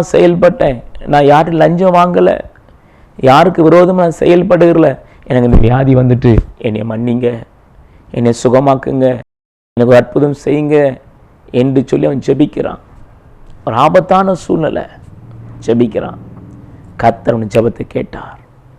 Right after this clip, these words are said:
எசேக்கியாவுக்கு ஆண்டு சொன்னார், "பதினஞ்சு வருஷம் உனக்கு கூட்டி தரேன்பா." பதினஞ்சு வருஷம் கூட்டி கொடுத்தார். இன்னைக்கு உங்க வாழ்க்கையில உங்களுடைய ஜெபம் கேட்கப்படுதா? "ஐயோ, ஜெபம் பண்ணி பார்க்குறேன், ஜெபம் பண்ணி பார்க்குறேன்." என்ன ஜெபம் பண்ணி பார்க்குறோம்?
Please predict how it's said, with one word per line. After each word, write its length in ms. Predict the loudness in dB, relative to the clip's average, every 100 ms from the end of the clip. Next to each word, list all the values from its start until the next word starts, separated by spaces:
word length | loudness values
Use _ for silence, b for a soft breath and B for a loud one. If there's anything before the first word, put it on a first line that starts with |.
| -20 -20 _ _ -20 -20 -8 -6
எசேக்கியாவுக்கு 760 | -4 -4 0 0 -2 -6 -8
ஆண்டு 220 | -4 -4 -4 -4
சொன்னார், 300 | -4 -4 -8 b b b
"பதினஞ்சு 460 | -2 2 2 2 2 2
வருஷம் 240 | 2 0
உனக்கு 160 | 0 0
கூட்டி 180 | 2
தரேன்பா." 380 | 2 0 -2 -8 -18 _ _ _ _ _ _ _ _ _ _ _ _ _ _ _ -4
பதினஞ்சு 420 | 0 2 0 2 2
வருஷம் 220 | 0 -2
கூட்டி 200 | 0 0
கொடுத்தார். 400 | 0 -4 -10 -14 -20 -8
இன்னைக்கு 320 | -2 0 2 2
உங்க 120 | 4 4
வாழ்க்கையில 460 | 2 2 2 4
உங்களுடைய 220 | 2 2 2
ஜெபம் 240 | 2 4
கேட்கப்படுதா? 500 | 2 2 2 4 4 2 -4 -18 -20 -4
"ஐயோ, 160 | 2 2 4
ஜெபம் 180 | 4 2
பண்ணி 120 | 2 0
பார்க்குறேன், 260 | 0 2 4
ஜெபம் 180 | 4
பண்ணி 140 | 2 0 0
பார்க்குறேன்." 300 | 0 -2 0
என்ன 160 | -2 0
ஜெபம் 280 | 2 2
பண்ணி 120 | 0 0
பார்க்குறோம்? 460 | 0 0 -2 -2